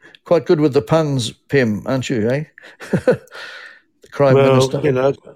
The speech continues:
Speaker 2: well, you know,
Speaker 1: Yeah.
Speaker 2: that's only mild to what's happening.
Speaker 1: Yeah.
Speaker 2: Very mild.
Speaker 1: You had a song. You, you,
Speaker 2: And,
Speaker 1: you
Speaker 2: uh,
Speaker 1: were talking about a song, weren't you? Um, what was your song?
Speaker 2: Oh, yes.
Speaker 1: Da, da,
Speaker 2: Well,
Speaker 1: just
Speaker 2: I, I've
Speaker 1: sing.
Speaker 2: decided, you know that, I've decided, well, I'm going to be positive. I've got no job. Well, I'm gonna become a,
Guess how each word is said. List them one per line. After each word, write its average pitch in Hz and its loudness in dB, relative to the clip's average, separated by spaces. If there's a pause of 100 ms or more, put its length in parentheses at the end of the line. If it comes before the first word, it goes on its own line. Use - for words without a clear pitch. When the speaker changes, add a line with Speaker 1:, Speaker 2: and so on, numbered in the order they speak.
(300)
Speaker 2:
well, 131 2
you 139 4
know, 131 2
Speaker 1:
Yeah. 127 2
Speaker 2:
that's 147 2
only 143 0
mild 135 0
to 117 -8
what's 123 -2
happening. 127 -4 (480)
Speaker 1:
Yeah. 117 -2 (120)
Speaker 2:
Very 143 2
mild. 104 -10 (1120)
Speaker 1:
You 131 -2
had 151 4
a 143 2
song. 160 0
You, 160 2
you, 165 4
Speaker 2:
And, 131 -2
Speaker 1:
you 143 4
Speaker 2:
uh, 147 4
Speaker 1:
were 139 2
talking 139 -2
about 127 2
a 120 -2
song, 151 0
weren't 151 -4
you? 101 -2
Um, 113 -4 (920)
what 147 -6
was 117 -6
your 120 -2
song? 110 -2
Speaker 2:
Oh, - 2
yes. 190 0 (480)
Speaker 1:
Da, 214 2
da, 190 2
Speaker 2:
Well, 170 2
Speaker 1:
just - -4
Speaker 2:
I, 190 2
I've 220 0
Speaker 1:
sing. 202 -6
Speaker 2:
decided, 202 0
you 175 -4
know 202 0
that, 202 0
I've 160 -2
decided, 185 -2
well, 175 -4
I'm 180 -4
going 180 -4
to 160 -8
be 156 -4
positive. 175 -2
I've 156 0
got 151 -2
no 160 -2
job. 165 0
Well, 147 0
I'm 156 0
gonna 143 -4
become 131 -4
a, 110 -4